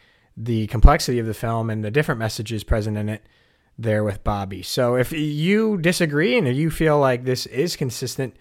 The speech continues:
with Woody's character, or if you agree and want to share w-, that, I'd love to hear in comments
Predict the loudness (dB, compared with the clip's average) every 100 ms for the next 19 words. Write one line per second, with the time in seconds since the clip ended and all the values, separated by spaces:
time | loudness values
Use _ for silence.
0 | _ -20 -20 -6 0 0 -2 -12 -20 _
1 | _ -2 0 0 0 -4 -4 -2 -2 -2
2 | -2 2 4 4 2 -2 -2 0 0 2
3 | 0 -2 -4 -4 -2 -2 -2 -2 -4 -8
4 | -10 -10 -4 -4 -4 -6 -4 -4 -2 -2
5 | -2 -8 -4 -2 -2 -6 -18 -12 -6 -4
6 | 0 2 2 -2 -6 -8